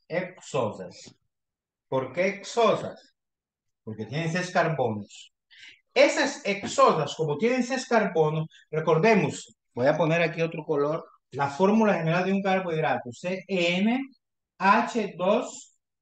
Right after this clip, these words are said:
O, no, sí. Y la N afuera, ¿verdad? Si tienen seis carbonos, hace la fórmula C seis.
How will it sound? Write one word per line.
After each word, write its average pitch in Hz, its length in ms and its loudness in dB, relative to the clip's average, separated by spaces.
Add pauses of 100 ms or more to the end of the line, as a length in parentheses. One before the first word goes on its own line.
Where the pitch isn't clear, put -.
(460)
O, - 300 -4 (180)
no, 110 180 -10
sí. - 260 -12 (1120)
Y 143 100 -12
la 139 200 -4
N 175 200 -2
afuera, 147 400 -4 (400)
¿verdad? - 340 -2 (1000)
Si 170 240 -2
tienen 302 360 4
seis 381 400 2
carbonos, 247 1160 2 (840)
hace 190 260 -4
la 214 140 -2
fórmula 123 520 -4
C - 560 -2 (300)
seis. - 680 0